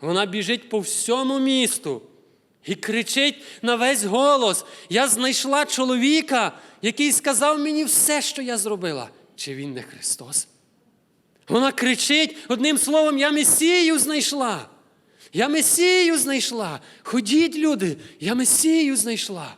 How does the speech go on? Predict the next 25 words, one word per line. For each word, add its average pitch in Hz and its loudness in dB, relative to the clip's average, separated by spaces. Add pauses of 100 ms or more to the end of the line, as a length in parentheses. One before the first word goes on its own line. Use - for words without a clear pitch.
(1600)
Звідки 147 -10
в 131 -16
неї 117 -16
це? 104 -6 (680)
Як 208 -2
вона 247 -2
так 254 -8 (180)
змогла? 233 -4 (240)
Звідки 277 0
ця 311 2
відвага? 262 0 (180)
Звідки 302 0
оце 302 2
внутрішність 302 0
в 294 -4
неї 277 -2
змінилась? 226 -4 (960)
"Я 95 -20 (100)
бачила 185 -12
Господа, 131 -8 (460)
і 123 -14
Він 131 -12
це 123 -6
мені 110 -18 (320)
сказав". 104 -10